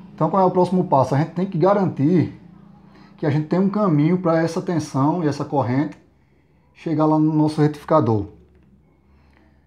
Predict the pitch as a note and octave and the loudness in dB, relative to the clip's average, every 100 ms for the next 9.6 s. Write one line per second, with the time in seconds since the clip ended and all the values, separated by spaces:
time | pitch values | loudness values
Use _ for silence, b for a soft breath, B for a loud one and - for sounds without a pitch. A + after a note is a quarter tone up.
0 | _ - D3+ E3+ D#3+ D#3 E3 E3 D#3 B2+ | _ -6 -4 0 -2 0 -2 0 0 0
1 | G#2 F2+ _ _ _ _ _ _ _ _ | -4 -8 _ _ _ _ _ _ _ _
2 | _ _ _ _ b b b b - D3 | _ _ _ _ b b b b -4 2
3 | D3+ D3+ D3+ - D#3 D3+ D3+ C3+ B2 C3 | 4 4 0 0 0 0 0 0 0 4
4 | D3+ B2+ G2+ - _ _ _ _ _ _ | 4 4 0 -12 _ _ _ _ _ _
5 | _ _ _ _ _ _ _ _ _ _ | _ _ _ _ _ _ _ _ _ _
6 | b b b b B2+ B2 C#3+ C#3 C#3+ D#3 | b b b b -4 -4 0 0 0 0
7 | C3 D3+ D3+ D3 E3 D#3+ D#3 D3 C#3 D3 | 2 2 2 0 -2 -4 -2 -4 -2 -2
8 | D3+ D3 D3+ D3+ D3+ D3+ G2 F2+ _ _ | -2 -4 -4 0 0 -2 -8 -12 _ _
9 | _ _ _ - C3 C3+ | _ _ _ -10 -10 -10